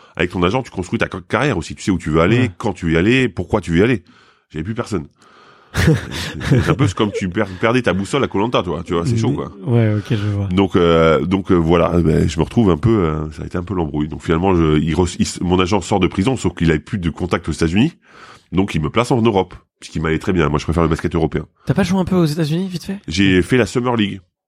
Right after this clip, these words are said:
Speaker 2: Ok.
Speaker 1: J'ai fait, euh, la Ligue d'été avec eux, qui s'est moyennement passée parce que je sortais d'une opération du dos en plus.
Speaker 2: Ouais.
Speaker 1: Donc c'était un peu compliqué. Mais, euh, mais oui, j'ai fait la Summer League avec eux.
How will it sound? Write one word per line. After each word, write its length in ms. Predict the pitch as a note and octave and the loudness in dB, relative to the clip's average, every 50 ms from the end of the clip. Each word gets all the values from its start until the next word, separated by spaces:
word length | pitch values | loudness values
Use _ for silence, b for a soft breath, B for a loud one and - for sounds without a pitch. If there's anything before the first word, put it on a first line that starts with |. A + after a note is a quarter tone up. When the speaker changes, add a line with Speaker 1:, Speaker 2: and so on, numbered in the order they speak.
| _ - | _ -4
Speaker 2:
Ok. 80 | C3 - | -2 0
Speaker 1:
J'ai 120 | B2+ A2+ | 0 0
fait, 80 | - G2+ F#2 | 2 2 4
euh, 100 | F2 E2 | 4 4
la 200 | E2 E2+ E2+ E2+ | 4 4 4 2
Ligue 160 | F2+ G2 F#2+ | 2 0 0
d'été 260 | F2 F#2 F#2 - B2 A#2+ | 0 0 0 2 2 2
avec 240 | F#2+ E2 - - | 2 0 0 0
eux, 120 | A#2+ C#3+ C#3+ - _ _ _ _ _ - - _ _ _ _ _ _ _ _ _ _ - - - | -2 -2 -2 -6 _ _ _ _ _ -20 -20 _ _ _ _ _ _ _ _ _ _ -20 -18 -10
qui 120 | - - | -8 -4
s'est 140 | - E2+ F2 - | -2 0 0 0
moyennement 360 | E2 F2 F#2+ F#2 F2+ F#2 F2+ | 2 2 2 2 2 0 0
passée 200 | F#2+ G2 - E3 | 0 -2 -2 -4
parce 100 | C3 - | -4 -2
que 60 | B2 | -2
je 60 | - | -2
sortais 200 | - F#2 F2 G#2 | -2 -2 0 0
d'une 100 | F#2 E2+ | 0 2
opération 340 | E2+ D2+ F#2 E2+ E2 - F2+ | 2 2 2 0 0 0 -2
du 100 | E2+ E2+ | -2 0
dos 140 | E2+ F#2+ E2+ | 2 2 0
en 60 | D2+ | 0
plus. 260 | C#2+ D#2+ D#2 - - _ B B B B B B | -2 -6 -10 -10 -14 _ B B B B B B
Speaker 2:
Ouais. 120 | - A#2 | 2 2
Speaker 1:
Donc 120 | F#2 E2+ - | 2 0 0
c'était 200 | - D#2+ - E2+ | -2 0 0 0
un 80 | D#2+ | 0
peu 100 | C#2+ - | 2 0
compliqué. 420 | - - E2 D#2 D#2+ D#2+ - C3+ C3+ B B B B B B B B B B - | 0 -2 -2 -4 -2 0 0 0 -2 B B B B B B B B B B -6
Mais, 400 | F2 F2 F2+ F2+ F#2 F#2+ F2+ F2 | -2 0 2 2 4 4 4 4
euh, 260 | E2+ E2 D#2+ D#2 D#2 | 4 4 4 2 0
mais 220 | D#2+ D#2+ E2 E2 E2 | -2 -2 2 2 4
oui, 160 | F#2+ C3+ D3 | 4 4 2
j'ai 120 | G2+ F2 | 0 -2
fait 100 | E2 - | -4 -4
la 80 | F2+ E2+ | -4 -4
Summer 260 | - - F#2+ F2 D#2+ | -4 -8 -12 -12 -12
League 160 | D#2+ D2+ D2+ D2+ | -14 -14 -14 -12
avec 200 | D2+ D#2 - | -14 -14 -14
eux. 60 | C2 | -18